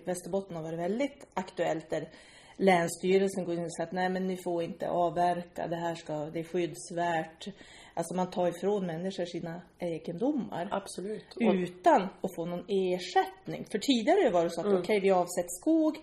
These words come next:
Speaker 1: men ni får en ersättning för att ni inte får bruka den.
Speaker 2: Mm.
Speaker 1: Den kommer att finnas där, ni
Speaker 2: Mm.
Speaker 1: äger den, men ni får inte bruka den, ni får en ersättning. Men nu har, har varit så att pengarna har varit slut, så att då får man inga pengar. Och då,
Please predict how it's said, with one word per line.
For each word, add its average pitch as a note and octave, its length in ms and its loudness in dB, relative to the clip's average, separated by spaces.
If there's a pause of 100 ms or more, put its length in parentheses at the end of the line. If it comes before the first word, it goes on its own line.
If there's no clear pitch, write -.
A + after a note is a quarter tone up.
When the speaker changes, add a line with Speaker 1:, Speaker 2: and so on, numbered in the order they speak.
(280)
Speaker 1:
men G3+ 340 4
ni F#3 220 2
får D#3+ 180 0
en E3 100 -6
ersättning D#3+ 540 -6
för E3+ 100 -4
att - 100 -6
ni E3 60 -6
inte D3+ 260 -8
får E3 80 -8
bruka G3+ 500 2
den. C#3+ 220 2
Speaker 2:
Mm. C#3+ 100 -6 (260)
Speaker 1:
Den F3 140 0
kommer E3 240 -8
att D#3 100 -14
finnas G#3 440 0
där, D#3+ 100 -2
ni F3 120 -6
Speaker 2:
Mm. E3+ 140 -2
Speaker 1:
äger A3 340 4
den, E3 180 -2
men D#3+ 80 -8
ni D#3 120 -8
får D#3+ 80 -8
inte D#3 140 -10
bruka D#3+ 420 -4
den, F#3 140 -2
ni D#3 80 -8
får D3 140 -12
en D3+ 100 -10
ersättning. D3 600 -10 (260)
Men G3+ 120 4
nu A3+ 80 6
har, B3 160 4 (100)
har F3 300 0 (240)
varit E3 240 -2
så D#3+ 60 -4
att - 200 -12
pengarna E3+ 360 -2
har E3+ 40 -6
varit F3 280 -2
slut, C#4 300 2
så - 140 -8
att F#3 100 -6
då G3+ 200 -4 (880)
får F#4 200 4
man E3 120 2
inga D#3 120 -12
pengar. - 520 2 (320)
Och - 60 -8
då, A#3 160 4